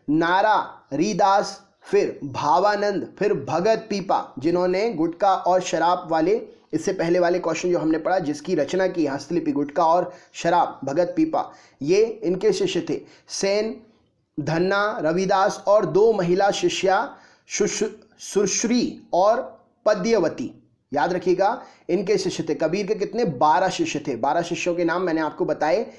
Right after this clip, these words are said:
एक बार फिर बता देता हूँ। अनंतनानंद, सुश्रूरानंद, सुखानंद, नारारीदास, भावानंद, भगत पीपा, फिर उसके बाद सेन, फिर धन्ना, फिर रविदास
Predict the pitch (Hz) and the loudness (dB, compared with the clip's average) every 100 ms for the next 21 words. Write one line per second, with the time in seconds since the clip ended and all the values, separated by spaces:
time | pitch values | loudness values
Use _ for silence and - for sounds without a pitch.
0 | - 151 147 151 180 185 185 180 175 180 | -6 -4 -2 -2 0 0 2 2 0 0
1 | 196 247 - - - - - 165 196 214 | -2 -4 -10 -20 -20 -18 -6 -2 0 0
2 | 220 226 226 233 247 - - _ _ _ | -2 0 0 0 -2 -4 -12 _ _ _
3 | _ - 185 208 220 220 214 220 226 247 | _ -2 0 2 2 2 2 0 2 0
4 | - - - - 196 190 208 220 220 220 | -2 -16 -18 -4 -2 0 0 0 0 2
5 | 233 - - - _ 139 170 180 208 214 | 2 0 -10 -20 _ 0 2 2 2 2
6 | 208 202 214 208 - - 131 143 180 208 | 2 2 2 0 -10 -10 -4 2 4 4
7 | 208 208 233 240 - 151 170 190 202 208 | 2 0 -2 -8 -6 0 2 0 -2 -4
8 | 208 208 220 - - _ _ _ _ _ | 0 2 0 -6 -20 _ _ _ _ _
9 | - 185 190 190 190 185 185 - - 185 | -2 0 2 0 2 2 0 -4 0 2
10 | 214 220 - _ - 160 156 170 190 208 | 2 -2 -8 _ -6 -4 -2 0 0 -2
11 | 269 - 156 160 175 190 202 - | -4 -2 0 0 2 4 2 0